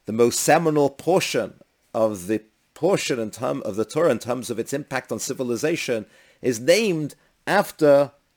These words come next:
Yisro, after a convert. Very, very telling. You know, if you, if I would ask you, uh, if you had multiple choice and you didn't know, and I said, "There's a portion which contains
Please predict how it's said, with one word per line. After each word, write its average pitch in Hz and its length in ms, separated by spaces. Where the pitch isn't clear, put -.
Yisro, 143 560
after 135 340
a 127 80
convert. 120 640
Very, 139 200
very 123 220
telling. 139 480
You 107 120
know, 113 120
if - 160
you, 117 280
if 113 100
I 120 80
would 117 120
ask 143 300
you, 123 300
uh, 110 300
if - 80
you 123 60
had 135 120
multiple 143 360
choice 143 420
and 110 80
you 117 60
didn't 123 240
know, 120 400
and 98 100
I 107 60
said, 117 300
"There's 110 100
a 113 60
portion 156 420
which - 160
contains 143 720